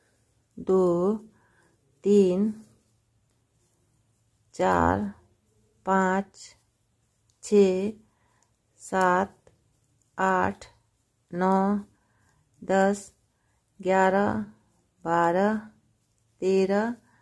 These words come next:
चौदह, पन्द्रह, सोलह।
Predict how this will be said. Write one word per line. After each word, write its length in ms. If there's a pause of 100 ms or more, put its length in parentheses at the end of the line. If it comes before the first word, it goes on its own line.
(500)
चौदह, 600 (1400)
पन्द्रह, 600 (1120)
सोलह। 460